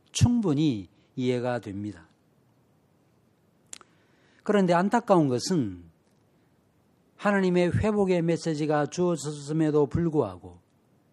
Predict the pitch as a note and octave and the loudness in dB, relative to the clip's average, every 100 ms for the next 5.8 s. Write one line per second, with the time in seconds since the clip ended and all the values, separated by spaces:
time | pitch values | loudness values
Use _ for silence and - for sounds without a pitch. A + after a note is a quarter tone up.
0 | _ - D#3 F3 F3 E3+ D3 C3+ C3+ E3+ | _ 2 6 6 6 4 2 2 4 2
1 | E3+ B2 C3 C#3 G2 F2 _ _ - C3 | 2 0 0 -4 -6 -12 _ _ -6 -2
2 | C3+ D#3+ E3+ D#3+ D#3+ C3 C#3+ A#2+ G#2 - | 0 0 0 -2 0 0 0 -2 -6 -16
3 | - _ G3+ F#3 F3+ F3 D#3 C3+ B2 D#3+ | -20 _ 2 2 2 2 0 -4 -4 -4
4 | D#3 C#3 B2 C3 C3 - G#3 - G3+ F3+ | -2 -2 -2 0 -2 -2 -4 -2 -2 0
5 | F3 E3+ F3+ F3 C#3 C#3+ B2 | 0 0 -2 -4 -2 0 -2